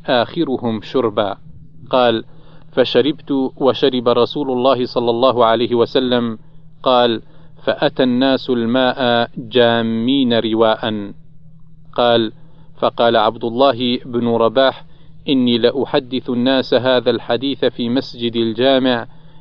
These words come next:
إذ قال عمران بن حسين: انظر أيها الفتى كيف تحدث،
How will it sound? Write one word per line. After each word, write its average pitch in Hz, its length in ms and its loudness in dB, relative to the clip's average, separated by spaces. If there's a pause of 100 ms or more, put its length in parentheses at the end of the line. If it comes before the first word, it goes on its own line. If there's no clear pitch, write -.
(140)
إذ 120 120 -4
قال 135 360 2
عمران 123 600 2
بن 113 180 -6
حسين: 127 680 0 (560)
انظر 131 500 2
أيها 123 340 0
الفتى 123 540 0
كيف 131 320 0
تحدث، 117 680 -2